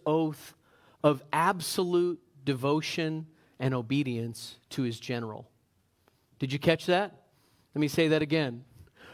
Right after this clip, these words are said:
Early Christians called baptism a sacramentum because it's the Latin word for a Roman soldier's oath of absolute devotion and obedience to his general. What are we saying?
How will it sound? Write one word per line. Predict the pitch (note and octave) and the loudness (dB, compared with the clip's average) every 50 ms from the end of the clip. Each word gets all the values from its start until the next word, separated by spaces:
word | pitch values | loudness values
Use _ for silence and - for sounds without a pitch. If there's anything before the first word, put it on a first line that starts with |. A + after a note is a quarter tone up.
| - - - | -20 -4 2
Early | E3 E3+ G3 G#3+ A3 | 4 4 4 4 2
Christians | - - - G#3+ G3+ - G#3+ F#3+ E3 - | 0 2 2 2 2 0 -2 -2 0 2
called | - F#3 E3+ D3+ C#3+ | 2 2 2 4 4
baptism | E3+ F3+ F3+ - - - F#3+ E3+ F3+ E3+ | 4 4 4 2 0 -2 0 0 0 -2
a | D3 | -2
sacramentum | - - G3 F3+ F3 - F3 E3+ E3 E3+ F3 F#3 - - G3+ F#3+ | 2 2 2 2 2 2 0 0 2 2 0 0 -2 -2 -2 -2
because | D#3+ D#3 D#3+ D#3+ C#3 D3 | -2 -2 -2 -4 -4 -4
it's | C#3 - - | -6 -2 0
the | D#3 C#3+ | 0 2
Latin | C#3+ D3+ D#3+ F3+ F#3 F3+ E3 D#3 | 4 4 2 2 2 0 -2 -2
word | D3+ D#3+ E3+ E3+ E3+ D#3+ - - - - - - | 0 2 2 2 2 0 -2 -8 -18 -20 -18 -10
for | - - E3 D#3 C#3+ | -4 0 2 4 4
a | C#3+ C#3+ | 2 2
Roman | B2+ B2 C#3+ D#3 F3 F#3+ G3+ G3 G3 F#3+ F#3+ | 0 0 0 2 2 2 2 2 2 2 0
soldier's | F3+ - - - F#3+ F3 F3 F#3 F#3+ F#3 - F#3 F3+ F3+ D#3+ - - - | -4 -6 -4 -2 0 0 2 2 0 0 0 0 0 0 -2 -6 -4 0
oath | D#3+ D#3 D#3 D#3 D3+ C#3+ - - - | 2 2 2 2 0 -4 -8 -8 -4
of | C#3 C3+ B2+ B2 - - | -2 -2 -2 -4 -4 -4
absolute | C#3 D3+ E3 F3 E3 C#3+ - - F3+ E3+ E3 E3 E3+ E3 E3 - | 0 2 2 2 0 -2 -6 -4 -2 0 0 0 0 -2 -4 -6
devotion | C#3+ B2+ A#2 C#3 C#3+ D3 C#3+ - - - D#3 D3 D3 C#3+ - - - - - C#3+ | -8 -4 -2 0 0 0 -2 -4 -6 -6 -4 -4 -6 -8 -12 -18 -20 -10 -4 -2
and | C#3+ C#3 C3+ | 0 0 0
obedience | B2+ A#2 A2+ B2+ B2+ C3 C3+ D3 D3+ C#3+ C#3 C#3+ - - - | -2 -2 -2 -2 -2 -2 0 0 0 -2 -2 -4 -6 -10 -8
to | - - D3 C#3+ | -6 -4 -2 -2
his | C3+ B2 B2 C#3+ C3+ C3+ C3 B2 - - - C3+ A#2+ | -2 -2 0 0 0 0 0 -2 -8 -14 -18 -18 -12
general. | - - C3 B2+ B2+ B2 A#2 A#2+ - - _ _ _ _ _ _ _ _ _ _ _ _ _ _ _ - _ | -6 -4 -2 -2 -2 -4 -6 -10 -12 -16 _ _ _ _ _ _ _ _ _ _ _ _ _ _ _ -20 _
What | - C#3 D3 D3 | 0 2 2 2
are | D3+ | 2
we | D3 D3 D3+ | 2 0 -2
saying? | - - E3 D3 C#3+ C#3 C3 B2 A#2+ G#2 | -2 -2 -2 -2 -2 -4 -6 -8 -10 -14